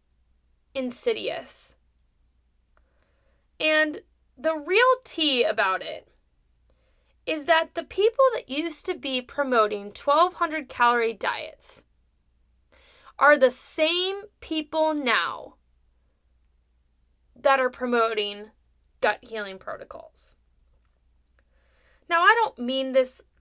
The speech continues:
literally, although there, of course, could be people that this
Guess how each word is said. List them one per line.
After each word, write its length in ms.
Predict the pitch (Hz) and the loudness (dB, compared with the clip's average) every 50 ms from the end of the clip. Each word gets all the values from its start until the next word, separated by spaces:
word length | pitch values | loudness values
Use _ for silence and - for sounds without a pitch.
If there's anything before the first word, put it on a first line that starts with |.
| _ _ _ _ _ _ | _ _ _ _ _ _
literally, 720 | 214 208 214 208 220 226 226 233 240 247 262 254 254 269 269 | -8 -4 -2 0 0 0 2 0 0 0 -2 -2 -2 -4 -4
although 460 | - 214 214 220 226 214 208 214 214 | 0 0 0 2 4 4 4 4 4
there, 220 | 202 226 220 214 208 | 2 2 2 4 2
of 120 | 202 - | 2 -2
course, 300 | - - 320 311 - - | -2 0 0 0 0 -2
could 180 | - 269 240 - | -2 -2 -2 -2
be 160 | 208 196 190 | -4 -10 -10
people 380 | - 190 180 - 190 196 214 214 | -10 -12 -14 -12 -8 -8 -6 -4
that 260 | 208 180 - - - | -4 -6 -6 -8 -10
this 400 | 208 196 190 - - - - - | -12 -10 -10 -8 -10 -10 -12 -14